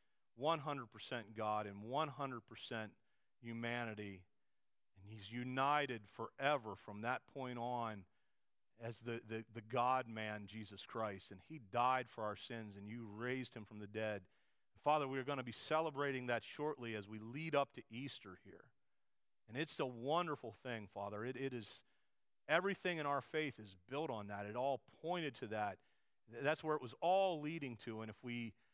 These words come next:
lose that, then we don't really have what you wanted us to have. And so, Father, I pray that you would sharpen our minds and keep us on guard, uh, for how this is lost around us so many times.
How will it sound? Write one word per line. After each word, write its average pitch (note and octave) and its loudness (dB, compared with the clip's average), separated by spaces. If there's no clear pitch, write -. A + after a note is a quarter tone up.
lose F3 2
that, D3 6
then B2+ -2
we C#3+ -4
don't D#3+ -4
really D#3+ -2
have C#3 0
what A2 -4
you C3 -8
wanted B2+ -4
us - -8
to - -12
have. E3+ -8
And B2+ -10
so, D#3+ -2
Father, D#3+ 4
I C3+ 6
pray E3+ 2
that D3 -6
you C#3+ -4
would A#2+ -6
sharpen D#3+ 0
our C3+ 0
minds C3+ 0
and A2 -6
keep - -12
us D#3+ -10
on D3 -4
guard, B2 4
uh, G#2+ -18
for A#2+ -4
how D3+ 4
this C#3 -2
is A2+ -6
lost C3 0
around A#2 -2
us G2+ -6
so B2 -4
many A2 -6
times. F#2 -12